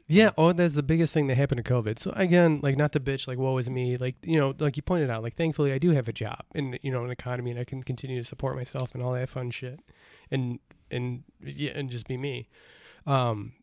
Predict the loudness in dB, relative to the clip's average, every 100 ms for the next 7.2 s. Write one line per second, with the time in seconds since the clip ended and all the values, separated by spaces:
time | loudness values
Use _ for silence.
0 | _ _ _ _ 4 6 4 2 0 0
1 | 2 2 4 2 2 2 0 -2 0 0
2 | 0 0 2 2 0 -4 -6 -4 -6 -6
3 | -2 0 2 0 -2 -2 0 0 -2 -6
4 | -8 -6 -4 -4 -6 -8 -6 -6 -6 -6
5 | -4 -4 -4 -4 -4 -6 -4 -4 -2 -2
6 | -2 0 -2 -2 -4 -6 -8 -10 -10 -10
7 | -12 -16